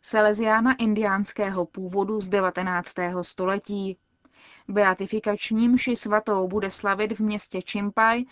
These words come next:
státní sekretář Svatého stolce, kardinál Tarcisio Bertone,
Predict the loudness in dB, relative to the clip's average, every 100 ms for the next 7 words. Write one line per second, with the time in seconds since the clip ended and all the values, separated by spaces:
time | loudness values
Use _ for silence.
0 | -14 -20 -8 0 2 4 2 2 0 -2
1 | -2 -2 -2 -4 -4 -2 -4 -4 -6 -4
2 | -4 -2 -4 -4 _ _ -2 0 0 -2
3 | 2 2 0 -4 -4 -6 -4 -2 -2 -2
4 | 4 4 4 2